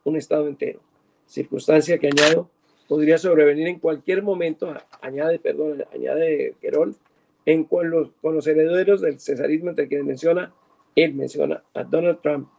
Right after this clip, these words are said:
Jair Bolsonaro, Silvio Berlusconi y Vladimir Putin. Conocemos la versión conoce-, colombiana, la hemos visto cabalgando y mintiendo. Remata el ensayo de Querol. Nada pasa que no hubiera pasado en el mundo antiguo. Esta columna tiene dos esquinas. La primera,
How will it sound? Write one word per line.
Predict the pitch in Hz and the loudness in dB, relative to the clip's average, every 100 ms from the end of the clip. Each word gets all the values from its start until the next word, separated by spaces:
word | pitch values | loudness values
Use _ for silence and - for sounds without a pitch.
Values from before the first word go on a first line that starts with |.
| _ _ _ - | _ _ _ -4
Jair | 151 160 | 0 0
Bolsonaro, | 160 165 160 165 170 143 - | 0 -2 0 0 0 -2 -6
Silvio | - 156 165 156 | -10 -4 2 2
Berlusconi | 139 139 - 143 | 0 -4 -2 -2
y | |
Vladimir | 131 139 131 131 | 0 -2 -2 -8
Putin. | - 127 - - _ _ _ _ _ _ _ | -8 -10 -12 -20 _ _ _ _ _ _ _
Conocemos | 147 156 180 208 | 4 4 6 6
la | 202 | 6
versión | 165 175 180 | 4 0 -4
conoce-, | 196 175 - - | -2 -4 -8 -12
colombiana, | 160 160 151 165 147 - | -8 -8 -4 -4 -4 -8
la | 117 | -8
hemos | 160 170 | -4 -4
visto | 170 147 170 | -6 -8 -6
cabalgando | - 147 139 151 156 | -2 -2 -2 -2 -2
y | 156 | -6
mintiendo. | 139 - - - _ _ _ _ _ _ _ _ _ _ _ _ _ | -8 -14 -16 -16 _ _ _ _ _ _ _ _ _ _ _ _ _
Remata | - 147 165 175 | -2 2 4 2
el | 185 | -2
ensayo | 147 160 156 | -2 -2 -2
de | 160 | -2
Querol. | - - - - _ _ _ _ | -2 -6 -6 -10 _ _ _ _
Nada | 156 147 160 170 170 | -6 2 4 4 0
pasa | - 147 - 147 127 _ _ - | -2 -4 -4 -8 -10 _ _ -10
que | 143 | -4
no | 156 | -2
hubiera | 160 156 | 0 -2
pasado | 151 123 143 139 | -4 -4 -4 -4
en | 139 | -6
el | 135 | -8
mundo | 131 135 | -6 -4
antiguo. | 131 - 117 - _ _ _ _ _ _ _ _ | -6 -6 -12 -14 _ _ _ _ _ _ _ _
Esta | 151 - - | 0 2 4
columna | 180 175 180 | 4 4 2
tiene | 175 175 175 - | 4 4 4 0
dos | - 156 170 139 - | -4 2 2 2 -6
esquinas. | 143 - 151 135 | -8 -4 -4 -4
La | 135 - | -8 -6
primera, | 143 147 - | -2 -2 -4